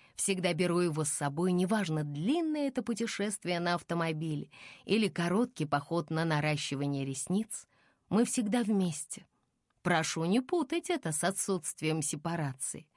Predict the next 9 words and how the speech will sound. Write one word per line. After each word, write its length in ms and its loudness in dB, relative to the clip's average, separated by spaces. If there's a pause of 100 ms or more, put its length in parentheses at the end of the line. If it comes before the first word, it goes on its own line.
(280)
Это 280 2
совсем 440 0
другое. 480 0 (720)
В 120 0
рамках 460 0
воспитания 720 0
его 240 2
лучших 480 -2
качеств 540 -4